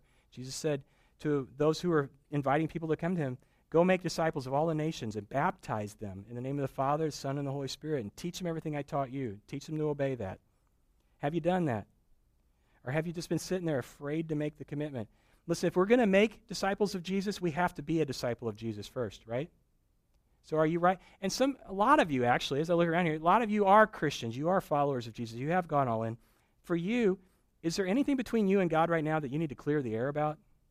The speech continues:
Is there anything in your life right now that just honestly doesn't belong there and you need to repent and get rid of it? Is there anything that God's been asking you to do that you've been ignoring,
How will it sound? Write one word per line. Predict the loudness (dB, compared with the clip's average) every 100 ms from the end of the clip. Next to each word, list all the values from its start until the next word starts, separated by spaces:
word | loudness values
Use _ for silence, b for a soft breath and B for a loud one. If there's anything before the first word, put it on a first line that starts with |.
| _ _ _ _
Is | -8
there | -4
anything | 0 0 2 2
in | 2
your | 0
life | 0 0 -2
right | -4
now | -4
that | -4
just | -6 -8
honestly | -4 -4 -6
doesn't | -6 -4 -6
belong | -6 -6 -4
there | -4 -6 -10 _
and | -8
you | -6
need | -6
to | -8
repent | -10 -8 -8 -8 -10 _ _
and | -12 -8
get | -6
rid | -6 -6
of | -6
it? | -8 -8 _ _ _ _ _ _ _ _
Is |
there | -4
anything | 0 0 0
that | 0
God's | 2 2
been | 0
asking | -4 -4 -4
you | -4
to | -4
do | -4
that | -4
you've | -4
been | -4
ignoring, | -4 -2 -2 -2